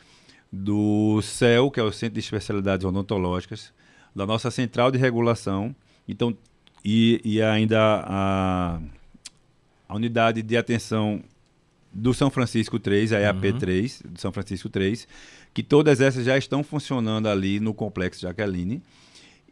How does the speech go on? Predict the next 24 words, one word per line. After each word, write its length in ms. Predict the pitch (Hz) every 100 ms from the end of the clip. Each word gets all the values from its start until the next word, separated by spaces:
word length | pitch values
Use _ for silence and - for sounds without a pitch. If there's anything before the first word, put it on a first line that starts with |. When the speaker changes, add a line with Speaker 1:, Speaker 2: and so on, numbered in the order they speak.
| -
Speaker 1:
E 300 | 110 117 143
dentro 360 | 120 147 175 175
em 60 |
breve, 580 | 139 120 113 113 143 220 - _ _ _ _ - 87
que 100 | 85 85
já 380 | 98 110 117 -
acreditamos 640 | - 85 101 98 98 107 104
que 100 | 95
já 160 | 107
no 100 | 123
próximo 400 | - 101 120 135
mês, 460 | 113 98 101 120 - - - _
nós 300 | 98 104 113
já 220 | 113 123
iremos 400 | 127 110 127 139
transferir 440 | 131 127 - 113 113
o 40 |
restante 480 | 113 117 - 139 143
dos 120 | 139
serviços 440 | - 120 110 110 -
que 160 | 117
funcionavam 720 | 110 120 - 120 110 98 95
no 280 | 98 113 135
antigo, 760 | 120 - _ 131 147 127 117